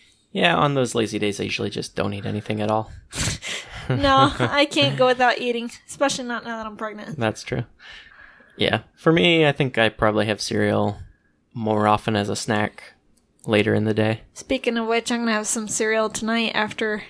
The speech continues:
Speaker 2: after we podcast.
Speaker 1: We better get started then, 'cause
Speaker 2: Yeah.
Speaker 1: it's, uh, it's getting on
Speaker 2: It's getting
Speaker 1: toward
Speaker 2: late,
Speaker 1: bedtime.
Speaker 2: yeah.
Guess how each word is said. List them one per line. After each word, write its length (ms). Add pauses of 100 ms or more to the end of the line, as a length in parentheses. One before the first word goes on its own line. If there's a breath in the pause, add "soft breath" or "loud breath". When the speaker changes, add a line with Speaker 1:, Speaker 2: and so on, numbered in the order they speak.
(760 loud breath)
Speaker 2:
after 540
we 140
podcast. 760
Speaker 1:
We 80
better 200
get 180
started 300
then, 160
'cause 80
Speaker 2:
Yeah. 320
Speaker 1:
it's, 160
uh, 160 (800 soft breath)
it's 100
getting 260
on 140
Speaker 2:
It's 40
getting 160
Speaker 1:
toward 100
Speaker 2:
late, 200
Speaker 1:
bedtime. 200
Speaker 2:
yeah. 320